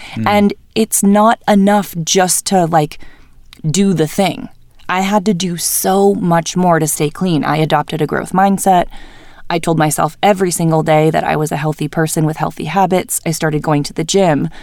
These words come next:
Speaker 2: I started paying attention to what I ate. I changed my clothes.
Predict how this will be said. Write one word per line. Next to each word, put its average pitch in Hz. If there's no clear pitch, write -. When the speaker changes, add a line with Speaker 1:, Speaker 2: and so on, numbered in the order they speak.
Speaker 2:
I 165
started 156
paying 160
attention 160
to 156
what 147
I 143
ate. 175
I 165
changed 160
my 156
clothes. 196